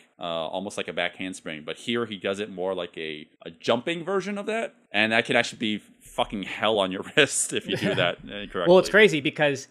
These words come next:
Speaker 2: he is not, he is airborne for a lot of it, and he
Speaker 1: Mm-hmm.
Speaker 2: hits this nice silhouette where his
Speaker 1: Yeah.
Speaker 2: body is in this, like, perfect
Speaker 1: Oh, yeah.
Speaker 2: Y.
Speaker 1: Mm-hmm.
Speaker 2: And then the wrist touches down, and yeah, that's where he could have <laughs> that, that could have just broke <laughs>
Speaker 1: Oh,
Speaker 2: right
Speaker 1: hell
Speaker 2: there.
Speaker 1: yeah. Yeah.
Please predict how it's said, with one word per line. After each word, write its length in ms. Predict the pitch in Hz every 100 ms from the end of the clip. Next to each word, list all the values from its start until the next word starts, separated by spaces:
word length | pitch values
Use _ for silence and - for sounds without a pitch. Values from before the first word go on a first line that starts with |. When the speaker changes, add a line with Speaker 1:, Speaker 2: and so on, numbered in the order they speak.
| _ _ _
Speaker 2:
he 260 | - 165 170
is 160 | 156
not, 340 | 143 156 160 151 _ _
he 260 | - 160
is 200 | 160 127 -
airborne 800 | 156 156 202 202 139 131 123 123
for 240 | 117 139 120
a 60 |
lot 260 | 113 147 185
of 140 | 120
it, 180 | 104 107 _ -
and 100 | 143
he 140 | 143
Speaker 1:
Mm-hmm. 140 | 107 95
Speaker 2:
hits 240 | 208 -
this 240 | 156 131 -
nice 480 | 127 139 147 135 123
silhouette 600 | - 160 123 113 117 120
where 100 | 117
his 140 | 120
Speaker 1:
Yeah. 60 | -
Speaker 2:
body 320 | 123 123 120
is 100 | 110
in 140 | 120
this, 140 | 113 110
like, 160 | 110
perfect 260 | - - 113
Speaker 1:
Oh, 60 | 113
yeah. 180 | 101 80
Speaker 2:
Y. 460 | 117 123 101 98 - _ -
Speaker 1:
Mm-hmm. 140 | 104
Speaker 2:
And 180 | 113 147
then 400 | 135 156 151 139
the 100 | 131
wrist 400 | 120 131 131 -
touches 480 | - 135 - 120 110
down, 640 | - 131 139 123 117 110 113
and 340 | 123 113 107 -
yeah, 220 | 131 139
that's 240 | 131 143
where 160 | 151 156
he 80 | 143
could 200 | 127 131
have 140 | 120 120
<laughs> 300 | - 185 123
that, 200 | 123 - _ -
that 240 | 165 135
could 120 | 143
have 80 | 117
just 200 | 113 -
broke 240 | 117 101 - -
<laughs> 100 | -
Speaker 1:
Oh, 60 | 240
Speaker 2:
right 180 | - -
Speaker 1:
hell 100 | -
Speaker 2:
there. 80 | 82
Speaker 1:
yeah. 120 | 71 -
Yeah. 60 | -